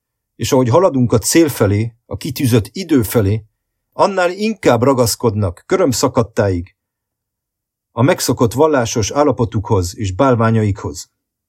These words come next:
Ha már a profétai szóra nem hallgattak, kezdjék el érezni saját bőrükön a kohó tisztító tüzét.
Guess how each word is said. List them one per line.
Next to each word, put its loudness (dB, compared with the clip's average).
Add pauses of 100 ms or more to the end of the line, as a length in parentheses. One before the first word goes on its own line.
(1120)
Ha -4
már 4
a 4
profétai 2
szóra 2
nem 2
hallgattak, -2 (540)
kezdjék 2
el 4
érezni 2
saját 2
bőrükön 2
a -6
kohó 0
tisztító -4
tüzét. -2